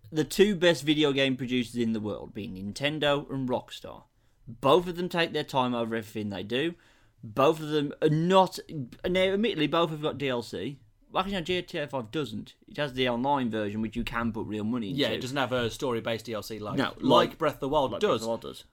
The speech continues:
Speaker 1: Oh, I haven't played that yet.
Speaker 2: I haven't played it
Speaker 1: There's
Speaker 2: either.
Speaker 1: more Zelda in the world that
Speaker 2: You,
Speaker 1: I haven't played.
Speaker 2: have you seen what's in it, though? <laughs>
Speaker 1: Yeah, I have.
Speaker 2: <laughs> Fucking
Speaker 1: Oh
Speaker 2: bike!
Speaker 1: my God,
Speaker 2: Yes,
Speaker 1: I want
Speaker 2: please.
Speaker 1: that thing.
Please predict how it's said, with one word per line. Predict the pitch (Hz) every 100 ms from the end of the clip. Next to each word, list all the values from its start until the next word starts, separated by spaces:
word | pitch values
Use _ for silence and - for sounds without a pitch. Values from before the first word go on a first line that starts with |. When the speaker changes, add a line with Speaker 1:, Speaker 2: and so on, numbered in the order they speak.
| _
Speaker 1:
Oh, | - 156
I | 127
haven't | 123 131
played | 135 - -
that | - -
yet. | 110 107
Speaker 2:
I | 139
haven't | 165 160
played | 160 160 147
it | 147
Speaker 1:
There's | 139 113
Speaker 2:
either. | 127
Speaker 1:
more | 135 139 135
Zelda | 131 143 139 123
in | 127
the | 110
world | 117 120 123
that |
Speaker 2:
You, | 127
Speaker 1:
I |
haven't | 117 143 160
played. | 131
Speaker 2:
have | 104
you | 101
seen | 147 139
what's | 135 - -
in | 156
it, | 95 -
though? | 123 165 131
<laughs> | -
Speaker 1:
Yeah, | 127 131 143 147 143
I | 127
have. | 151 139 131 135 - -
Speaker 2:
<laughs> | -
Fucking | 214 - 214 208 156
Speaker 1:
Oh | 151 170 160 156 156
Speaker 2:
bike! | 156 160 156 151 147
Speaker 1:
my |
God, | 160 151 151
Speaker 2:
Yes, | 147 139
Speaker 1:
I |
want | 143 - -
Speaker 2:
please. | 220
Speaker 1:
that | 135 143 -
thing. | 147 139 247 349